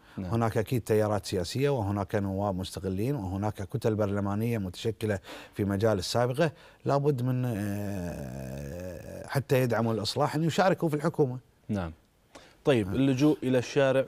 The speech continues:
Speaker 1: والحراك الشعبي
Speaker 2: مم.
Speaker 1: اللي، اللي صار في النهاية من الشباب وأيضا
Speaker 2: مم.
Speaker 1: من الشارع بشكل عام،
Speaker 2: مم.
Speaker 1: تشوف أنه كان ضرورة،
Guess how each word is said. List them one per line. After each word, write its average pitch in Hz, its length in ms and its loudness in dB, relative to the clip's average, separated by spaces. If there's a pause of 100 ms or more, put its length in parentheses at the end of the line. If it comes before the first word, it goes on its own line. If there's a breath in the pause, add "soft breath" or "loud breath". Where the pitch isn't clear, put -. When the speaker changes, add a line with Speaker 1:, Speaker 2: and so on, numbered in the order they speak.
(340)
Speaker 1:
والحراك 131 880 4
الشعبي 123 540 0 (320 loud breath)
Speaker 2:
مم. 92 120 -2
Speaker 1:
اللي، 113 220 4
اللي 117 160 4
صار 120 220 0
في 110 100 -6
النهاية 123 580 2 (320)
من 190 140 4
الشباب 131 500 4 (160)
وأيضا 151 260 6
Speaker 2:
مم. 107 80 2
Speaker 1:
من 104 60 2
الشارع 135 280 4
بشكل 113 380 -4
عام، 127 160 2 (240 loud breath)
Speaker 2:
مم. 87 120 -2
Speaker 1:
تشوف 120 340 0
أنه 110 160 2
كان 131 300 2
ضرورة، 131 480 4